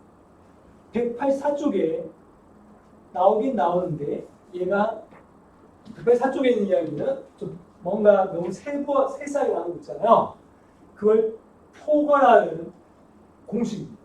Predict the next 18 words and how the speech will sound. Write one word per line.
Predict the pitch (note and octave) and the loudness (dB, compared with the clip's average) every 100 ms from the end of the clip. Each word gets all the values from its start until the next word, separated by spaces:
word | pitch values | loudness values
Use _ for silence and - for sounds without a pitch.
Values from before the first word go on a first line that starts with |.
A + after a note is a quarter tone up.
| _ _ _ - - | _ _ _ -20 -6
공식이라고 | A3 A#3+ A#3+ G#3 F#3 E3+ | -4 -4 -2 -2 -2 -6
보는 | E3+ E3 | -6 -8
개념입니다. | D#3+ F#3 E3+ - - - _ - - - _ _ _ _ _ - - | -10 -6 -8 -8 -16 -18 _ -14 -14 -16 _ _ _ _ _ -20 -10
포괄한다. | A3+ G#3 G#3 E3+ A#2+ C3+ C3 - - - - | -8 -4 -4 -4 -8 -14 -14 -16 -18 -20 -20
다 | - F3 | -12 -8
된다고요. | G3+ G#3 G#3 C3 - - _ _ - - - _ _ _ - | -6 -4 -4 -6 -12 -18 _ _ -20 -20 -20 _ _ _ -10
그거 | G3+ | -8
몰라도 | - F#3 A3+ A3+ | -6 0 0 2
할 | G#3 G#3 | 0 -4
수 | |
있다고 | - F#3+ F#3+ E3+ | -6 -8 -6 -8
얘기하는 | D3+ F3+ F3+ E3+ | -6 -6 -8 -12
거야. | D3 C#3 C#3 - - _ _ - - F#3+ | -14 -14 -20 -20 -20 _ _ -20 -10 0
얘도 | B3 F#3+ E3+ E3+ F3 - - - _ _ _ - _ - | 0 0 -4 -6 -12 -20 -20 -20 _ _ _ -20 _ -20
탄젠트가 | - A#3 A3 A3+ - G#3 G3 F#3 | -12 -8 -6 -6 -8 -8 -6 -6
되기도 | D#3+ E3+ F3 | -8 -10 -8
하고요. | G3 G3 F#3 A3 - - - - _ _ _ _ _ _ - - - _ - - _ - - - - _ - - _ | -8 -8 -6 -6 -6 -16 -20 -20 _ _ _ _ _ _ -20 -20 -20 _ -20 -20 _ -20 -20 -20 -20 _ -20 -20 _
탄젠트의 | - B3 A#3 A3+ A#3 G#3 - E3+ D3+ D3+ D3+ | -8 -4 0 2 0 -2 -8 -8 -6 -4 -6